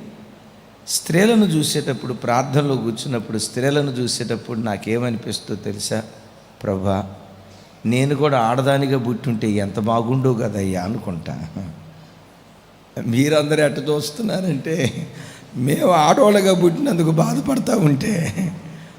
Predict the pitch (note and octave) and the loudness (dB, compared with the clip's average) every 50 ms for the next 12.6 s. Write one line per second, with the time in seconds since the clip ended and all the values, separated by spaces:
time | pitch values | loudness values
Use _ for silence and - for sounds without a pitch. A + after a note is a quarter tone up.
0 | - - A#2+ B2 C#3 - - - - - - - - - - A2+ A#2+ C3+ D#3 E3+ | -12 -2 2 2 2 2 -2 -10 -12 -16 -18 -18 -16 -6 0 4 6 8 8 8
1 | F3+ F#3 G3+ - G3 F3+ E3 D#3 D#3 D#3+ D#3+ F#3+ F#3+ F#3+ F#3 F3+ F3+ F3 - A3 | 8 6 4 4 4 4 4 4 4 4 6 6 6 6 6 4 2 2 0 -2
2 | - - - C#3+ C#3 C3 F3+ F3+ F3+ F#3 F#3+ F#3 F3 F3 E3+ E3 D#3 D#3+ G#3+ D#3+ | -2 0 0 0 0 2 0 0 2 6 6 6 6 6 4 2 2 2 2 2
3 | D#3 D#3+ D#3+ E3 - D#3+ D#3 D3 C#3+ C#3 E3 C#3+ B2+ - - - - - - - | 2 4 4 4 2 2 2 2 0 2 2 2 0 0 -2 -10 -12 -14 -16 -18
4 | - - - - - - - - C#3+ D3+ E3 F#3 F#3 F#3+ F#3+ F#3 F3+ F#3+ B3 F3+ | -18 -20 -20 -20 -20 -18 -8 -2 2 2 4 4 6 4 4 4 4 2 2 2
5 | D3 F3 F3+ F#3 F3+ F#3+ F#3 F3 F3+ D#3+ D#3 D3 D3 D3 F3+ F#3 F3 E3 E3+ E3 | 4 6 6 6 6 4 2 0 2 2 0 0 0 2 2 2 4 4 2 2
6 | D#3 - - - E3 D#3 D#3 D3+ D3 C#3+ C3+ B2+ B2+ B2+ B2 B2 A#2 A2+ G2 F2+ | 2 -2 -2 0 0 0 0 0 -2 -2 -2 -2 -2 -2 0 -2 -2 -2 -4 -6
7 | F2 - - - - - - - - - - - - - - - - G#2 A2+ A#2 | -8 -10 -6 -6 -6 -6 -6 -20 -20 -20 -20 -20 -20 -20 -14 -6 -2 0 0 2
8 | B2 C3+ C#3 C#3 C3+ C3+ C3 B2+ A#2+ - - - - A2+ B2 B2+ C3 B2 C#3 C#3+ | 2 0 0 2 2 2 2 0 -2 -2 -6 -6 -4 -4 0 0 0 2 0 0
9 | C3+ D3 D#3 D#3 - D#3+ D3 - - A#3 A#3 G3+ A3+ G#3+ A3 G#3+ E3 - - E3 | 0 -2 -6 -4 -2 -2 -2 -2 0 0 -2 0 2 2 2 2 2 0 2 2
10 | C3+ B2 A#2 - - - - B2+ C3 C3+ C3+ C3+ C#3 F3 F#3+ - - C#3 C3 B2 | 2 2 2 -2 -4 -4 -2 -2 0 0 0 -2 -2 -4 -4 -4 -4 -4 -4 -4
11 | - E3 E3+ C3+ B2 C3 A#2+ - - A#2 A2 - B2 A#2+ G#2+ - - G#3 G#3+ - | -4 -4 -6 -2 -2 -2 -2 -2 -4 -6 -6 -6 -6 -8 -6 0 0 0 0 0
12 | - C3 A#2+ - - - G#2 G2 F2+ C2 - | -2 -2 -2 -2 -4 -6 -8 -6 -8 -8 -10